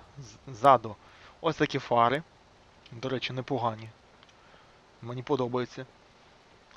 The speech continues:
Нефас написано. І ось таке ще. І А Б С. Хто не знає, я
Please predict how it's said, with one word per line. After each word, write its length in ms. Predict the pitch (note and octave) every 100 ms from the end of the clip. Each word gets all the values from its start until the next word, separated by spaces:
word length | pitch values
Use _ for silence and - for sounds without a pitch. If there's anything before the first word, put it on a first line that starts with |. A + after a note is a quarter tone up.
| -
Нефас 800 | C3+ D3+ F3 - D3 C#3 - - -
написано. 680 | C#3+ C#3 D#3 - D3 D3 D#3 - - - - - - - - - - - - - - - - - - - -
І 400 | C#3+ E3+ E3+ D#3+ B2+ - - - - -
ось 160 | B2+ C3
таке 520 | - A2+ - A#2 - -
ще. 300 | - A2+ G2 - - - - -
І 220 | F3 F#3 -
А 140 | D#3
Б 340 | D3 D3 C3+
С. 240 | A#2+ - - - - -
Хто 200 | - D#3
не 140 | D#3
знає, 540 | C#3+ F3 D3 B2+ B2+ - - - - - - - - - - - - - - - - - - - - - - - - - - - - - - - - - - - - - -
я 640 | A#2+ A#2+ D3 D3 C#3 C#3